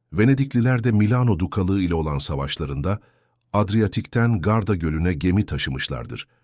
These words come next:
İkinci Mehmet ise bin dört yüz elli altı yılında Belgrad ve bin dört yüz yetmiş yılında da Eğriboz kuşatmalarında aynı uygulamaya başvurmuştur.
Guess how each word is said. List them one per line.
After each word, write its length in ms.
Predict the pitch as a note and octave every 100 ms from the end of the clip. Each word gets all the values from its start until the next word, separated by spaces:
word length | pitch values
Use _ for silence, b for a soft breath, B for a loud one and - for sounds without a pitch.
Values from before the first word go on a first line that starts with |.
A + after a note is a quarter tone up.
| _ _ -
İkinci 380 | - C3 C3
Mehmet 380 | D3 F2 C#2 C2+
ise 340 | - - B2 C#3+ B B
bin 260 | - C3+ B2+
dört 260 | B2+ C3
yüz 200 | A2+ G#2+
elli 300 | - G2 G2+
altı 280 | F#2 F2 G2
yılında 480 | D#2+ D2 C#2+ D2+ C#2+
Belgrad 580 | G2+ A#2+ A#2 A#2+ B2 -
ve 180 | F#2 C#2
bin 240 | A#2+ G2
dört 240 | A2 A#2+
yüz 200 | G2 E2+
yetmiş 380 | D#2+ E2 - -
yılında 380 | E2+ D2 C#2 C#2+
da 140 | G#2+ b b b b b _ -
Eğriboz 480 | A#2 C#3 C#3 A2
kuşatmalarında 880 | - G2+ F2 D#2 E2 D#2 C#2+ C#2+ G#2
aynı 260 | G2 A2 F#2
uygulamaya 600 | E2 D2 D#2 C2+ C#2 C2
başvurmuştur. 680 | C2 - C2+ A#1+ C#2 C2+ B1